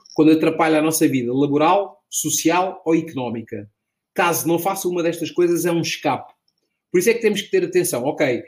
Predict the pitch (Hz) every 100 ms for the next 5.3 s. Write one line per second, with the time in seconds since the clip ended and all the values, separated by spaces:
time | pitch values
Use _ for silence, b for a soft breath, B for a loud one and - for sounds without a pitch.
0 | B - 175 247 214 160 117 107 190 214
1 | 247 240 240 139 139 180 190 196 151 127
2 | 123 143 165 190 190 185 180 156 123 117
3 | 120 110 - _ _ 139 135 131 135 160
4 | 185 185 185 180 175 175 170 180 175 156
5 | 131 120 110